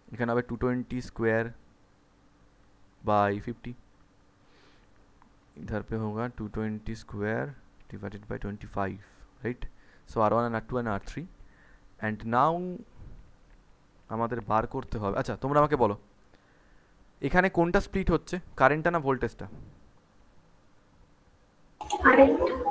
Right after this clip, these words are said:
Speaker 1: কারেন্টটা split হচ্ছে। So, obviously, কারেন্টটা যদি split হয়, তাহলে পাওয়ারটা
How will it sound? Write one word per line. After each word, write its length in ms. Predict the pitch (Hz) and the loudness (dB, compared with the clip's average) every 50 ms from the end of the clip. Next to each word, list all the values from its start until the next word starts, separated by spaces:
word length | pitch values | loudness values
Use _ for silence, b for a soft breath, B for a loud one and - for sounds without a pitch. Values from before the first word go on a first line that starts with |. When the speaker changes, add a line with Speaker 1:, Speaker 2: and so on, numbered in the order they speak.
| - - - | -4 -2 2
Speaker 1:
কারেন্টটা 280 | 113 110 113 117 135 131 | 4 4 4 4 4 2
split 280 | 135 - 117 104 - | 2 2 0 -2 -4
হচ্ছে। 280 | 92 85 - - - 92 - - | -4 -6 -6 -8 -10 -12 -10 -2
So, 60 | - | 2
obviously, 440 | 113 110 107 107 127 135 131 - 139 | 4 4 4 2 0 -4 -4 -4 -4
কারেন্টটা 400 | 123 139 120 117 127 131 123 143 | 0 2 2 2 2 0 -2 -2
যদি 140 | 139 139 139 | -4 -4 -4
split 280 | 135 - - 139 127 139 | -8 -8 -6 -4 -2 -2
হয়, 80 | 131 | 0
তাহলে 160 | - 135 131 | 0 0 -2
পাওয়ারটা 560 | 131 - 123 123 127 127 - - - 135 131 | 0 2 2 2 2 0 -2 -2 -2 -2 -2